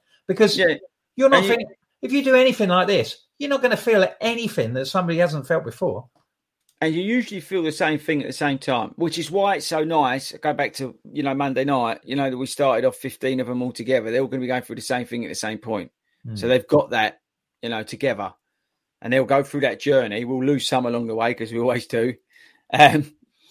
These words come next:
Speaker 2: and, and, but, you know, they'll go along that journey together, and they'll, and they'll find the, find out the same things, but they, but they've got each other, you know what I mean? And that's where, that's where, you know, running is,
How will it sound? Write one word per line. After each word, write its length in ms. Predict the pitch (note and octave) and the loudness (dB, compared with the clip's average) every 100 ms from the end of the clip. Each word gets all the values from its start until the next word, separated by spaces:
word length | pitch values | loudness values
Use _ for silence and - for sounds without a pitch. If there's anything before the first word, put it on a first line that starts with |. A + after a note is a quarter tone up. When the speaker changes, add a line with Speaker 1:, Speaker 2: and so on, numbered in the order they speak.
| _ | _
Speaker 2:
and, 180 | C#3 D3 - | -2 -2 -2
and, 260 | D3+ C#3+ | -4 2
but, 240 | D#3+ - - - | 2 2 -2 -4
you 120 | D#3+ | 4
know, 120 | D3 | 6
they'll 140 | D#3 D3+ | 6 4
go 180 | D#3 D3 | 6 6
along 140 | C#3 | 4
that 120 | C#3 | 0
journey 260 | C3 D3 C#3 | 2 2 2
together, 360 | C3 C#3+ D3 G2+ | -2 2 2 0
and 100 | A2 | -4
they'll, 180 | B2 - | -4 -4
and 120 | B2 | -4
they'll 100 | A#2+ A2+ | -4 -6
find 360 | - C3+ C3 | -4 -4 -2
the, 140 | A#2 - _ _ _ | -6 -8 _ _ _
find 240 | C3 C3+ C3 | 0 0 0
out 160 | B2+ | -4
the 40 | - | -6
same 280 | C#3 B2+ A2 | -4 -4 -4
things, 300 | B2+ A2+ - | -6 -6 -8
but 120 | - F#2 | -8 -4
they, 160 | A#2+ - _ - | -4 -6 _ -10
but 100 | G2+ | -8
they've 160 | A#2 | -6
got 160 | C3 B2+ | -6 -6
each 160 | - | -4
other, 280 | C3 A#2 E2+ F#2 | -4 -4 -8 -14
you 100 | G#2+ | -10
know 60 | |
what 80 | A#2+ | -6
I 40 | |
mean? 140 | A2+ G#2+ | -6 -6
And 80 | A2+ | -8
that's 200 | - - | -10 -6
where, 240 | A#2 A2 - | -4 -4 -6
that's 240 | A#2 A2+ - | -12 -10 -4
where, 280 | C3 A#2 - _ _ _ _ _ - | -2 -2 -8 _ _ _ _ _ -8
you 100 | A#2 | -6
know, 100 | A#2 | -2
running 380 | C3+ C3 B2 A#2+ | -2 -2 -4 -6
is, 300 | A#2+ - | -6 -10